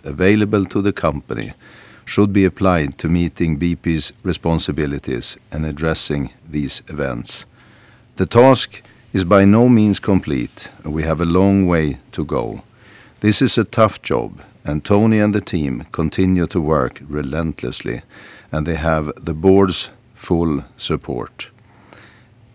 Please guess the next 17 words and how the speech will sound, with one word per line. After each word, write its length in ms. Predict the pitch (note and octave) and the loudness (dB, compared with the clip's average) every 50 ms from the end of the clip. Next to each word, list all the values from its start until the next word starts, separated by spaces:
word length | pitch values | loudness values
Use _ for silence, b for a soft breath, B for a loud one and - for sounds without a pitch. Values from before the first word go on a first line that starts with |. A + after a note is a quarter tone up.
| _ _ _ _ _ _ _ _ _ _ _ _ _ - | _ _ _ _ _ _ _ _ _ _ _ _ _ 4
In 160 | A#2+ C3+ D#3 | 6 6 6
conjunction 800 | - - C#3+ A#2 G2 G#2 G#2 G#2 F#2 - - - C2+ B1 A1+ A1 - - | 4 4 2 4 6 6 6 6 4 2 -2 -4 -4 -4 -6 -8 -10 -6
with 140 | - E2+ E2 | -4 -2 0
the 100 | E2 F2 | 2 2
U 240 | E2 G2 G#2+ G#2 G2 | 4 4 6 6 6
S 180 | F#2+ - - - - - | 6 4 2 -4 -4 -2
authorities, 840 | F#2 F2+ - - F2 D#2+ D2 C#2+ - - - A1 - - - - - _ _ | -2 -2 0 0 0 0 0 0 -2 -4 -8 -8 -8 -10 -12 -14 -16 _ _
a 80 | - E2 | -2 0
massive 560 | E2 F2 F2+ G2 G#2 G#2+ G#2 - - A2+ G2+ | 2 4 6 6 6 6 4 2 0 -2 0
response 720 | G2 G2+ F#2 - - - E2 D#2 C#2 G#1+ A1+ - - - b b b b b b | 0 0 0 0 -2 -2 -2 -2 -2 -4 -6 -10 -14 -16 b b b b b b
have 200 | - E2 D#2 D#2 | -4 -4 -2 0
been 160 | F#2 E2+ E2 | 2 2 4
mobilized, 720 | E2+ F2+ F#2+ G2 G2 G2+ F2+ E2+ D2+ C2+ B1+ B1+ - - - | 4 4 4 4 4 2 2 2 0 0 -2 -6 -8 -12 -10
which 260 | - E2+ E2+ D#2+ - - | -8 -8 -6 -4 -4 -4
is 100 | E2 - | -4 -4
focused 640 | - - - G2+ G#2+ A2+ - - A#2 G#2+ - - - | -4 -2 0 0 2 2 0 0 -2 -2 -4 -6 -6
immediately 760 | - F2+ F2+ F#2+ G2+ G2+ F#2 G2+ F#2+ E2+ - G2 G2 G2 G2 | -2 0 2 2 2 2 2 0 -2 -2 0 0 0 0 0